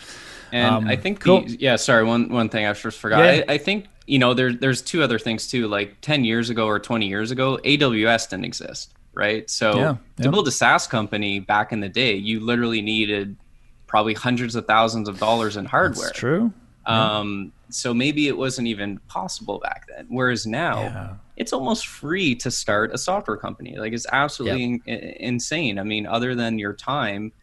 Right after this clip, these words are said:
Speaker 1: uh, your costs are just, i-, i-, is, is extremely low. So I also think the barrier to start a software company is significantly less now. Um, and so again, I don't think you really need a lot of funding to get going. So.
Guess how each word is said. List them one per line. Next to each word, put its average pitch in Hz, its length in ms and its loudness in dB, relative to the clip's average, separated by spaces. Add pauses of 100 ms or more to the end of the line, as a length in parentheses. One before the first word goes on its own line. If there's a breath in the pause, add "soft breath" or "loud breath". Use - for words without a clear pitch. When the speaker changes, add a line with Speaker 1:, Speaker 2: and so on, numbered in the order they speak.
(280)
Speaker 1:
uh, 101 140 4
your 104 240 0
costs 123 520 -2
are 101 120 -6
just, 98 400 -10
i-, 101 160 -6
i-, 90 240 -8
is, 107 300 -10
is 107 120 -16
extremely 113 460 -4
low. 98 320 -2
So 107 180 -4
I 107 140 4
also 120 400 0
think 113 200 -6
the 104 60 -6
barrier 101 680 0
to - 140 -14
start 87 440 -6 (160)
a - 40 -20
software - 380 -8
company 85 560 -14
is - 140 -12
significantly 107 720 -8
less 110 320 -8
now. 170 300 -8 (560 soft breath)
Um, 101 480 -2 (160)
and 104 240 -4
so 104 340 -2
again, 113 400 0
I - 160 -2
don't 127 260 -2 (160)
think 120 280 -4
you 107 260 -8
really 104 300 -4
need 101 360 -6 (240)
a 101 60 -6
lot 101 260 0
of 101 80 -8
funding 98 420 -4
to - 100 -14
get - 200 -8
going. - 500 -14
So. - 360 -16